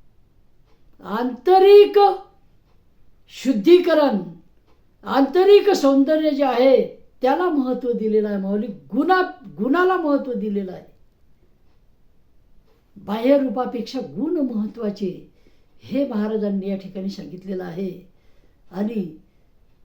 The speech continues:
आपल्याला सुद्धा ते नक्कीच पटलं असेल. तेव्हा रामकृष्ण हरी माऊली, परत एकदा आपण हा अभंग ऐकूया.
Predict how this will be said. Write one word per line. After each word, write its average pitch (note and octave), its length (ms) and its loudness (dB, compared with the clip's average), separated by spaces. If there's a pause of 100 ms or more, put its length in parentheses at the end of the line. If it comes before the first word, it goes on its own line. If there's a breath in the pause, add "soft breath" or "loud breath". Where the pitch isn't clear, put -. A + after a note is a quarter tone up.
(120)
आपल्याला B3+ 420 -4
सुद्धा G3+ 340 -8
ते G3+ 380 -4
नक्कीच E4+ 420 -4 (800)
पटलं G3+ 280 -6
असेल. G3+ 600 -2 (600)
तेव्हा G3+ 340 0 (640)
रामकृष्ण C4 680 -6
हरी A3 180 2
माऊली, G3+ 520 -4 (760)
परत F#4 320 2
एकदा A3+ 520 -2 (440)
आपण C4+ 340 -2
हा C#4 240 2
अभंग D4+ 420 0
ऐकूया. C4 520 0